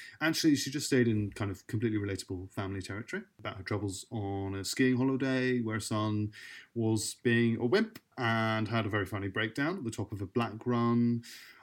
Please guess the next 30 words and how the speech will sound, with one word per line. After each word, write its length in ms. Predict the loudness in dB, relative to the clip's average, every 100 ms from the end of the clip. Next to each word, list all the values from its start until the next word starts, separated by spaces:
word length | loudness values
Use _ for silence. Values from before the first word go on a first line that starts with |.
| -4
Um, 280 | 0 2 2
she 100 | 4
told 120 | 4
a 80 | 6
very 280 | 8 8 8
funny 200 | 6 2
story 960 | 2 4 6 6 4 4 4 2 -2 -4
about 1080 | -4 -4 -4 _ 0 2 4 2 0 -2 -4 -6
the 60 |
time, 680 | -4 -2 0 -2 -4 -4 -8 _
uh, 200 | -6 -4
she 200 | -4 -4
said 280 | -4 -4 -6
to 60 | -6
Dominic, 460 | -6 -6 -8 -12 -8
"Can 120 | -6
you 80 | -4
make 120 | -6
the 40 | -8
packed 180 | -6 -2
lunches 580 | -2 2 4 4 2
for 80 | -2
the 60 | -2
family 540 | 2 4 4 4 2
for 120 | 2
the 60 | 2
visit 260 | 0 -2 -6
to 80 |
Barnard 320 | -2 0 0 0
Castle?" 720 | 0 2 2 0 0 0